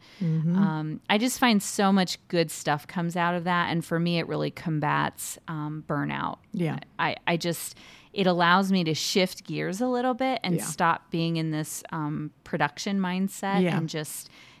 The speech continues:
Speaker 2: to be a little bit more creative. And, and I'd like to do more of that. I find myself wishing a lot, like, "Man, I just wanna press the pause button and just go,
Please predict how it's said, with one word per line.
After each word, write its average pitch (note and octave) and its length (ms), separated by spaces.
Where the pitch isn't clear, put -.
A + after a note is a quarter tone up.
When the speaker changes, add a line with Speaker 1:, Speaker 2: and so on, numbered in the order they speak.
Speaker 2:
to - 100
be E3 160
a E3 80
little D#3 220
bit D#3 180
more D3+ 160
creative. D3+ 680
And, D#3 200
and C4 140
I'd C#4+ 160
like G4 200
to E4 120
do A3 200
more D#3 460
of D3 120
that. - 180
I F3+ 80
find G#3+ 280
myself F3+ 400
wishing D#3 380
a C#3+ 80
lot, D3 360
like, - 220
"Man, F#3 280
I D#3+ 80
just A3+ 240
wanna B3+ 160
press F#3+ 320
the D#3+ 100
pause E3 400
button E3+ 280
and D#3 180
just A3 220
go, A3 280